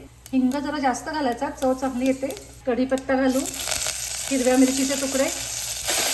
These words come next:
थोडीशी हळद. आता हे आळू घालूया.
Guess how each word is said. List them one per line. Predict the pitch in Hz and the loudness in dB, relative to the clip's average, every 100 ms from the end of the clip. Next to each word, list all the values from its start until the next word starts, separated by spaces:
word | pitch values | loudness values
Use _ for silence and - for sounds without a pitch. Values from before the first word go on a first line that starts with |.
| - - - - | 2 2 2 0
थोडीशी | 285 262 269 311 311 | 2 2 0 -2 0
हळद. | 269 247 370 - - - - - - - - - - - - - - - | 2 2 0 -2 -10 -6 -4 -2 -2 -2 -2 -2 -4 -4 -2 -2 -2 -4
आता | - - | -6 -6
हे | 262 339 | -4 -4
आळू | - 240 262 | 0 2 2
घालूया. | 214 170 - | 0 -4 -12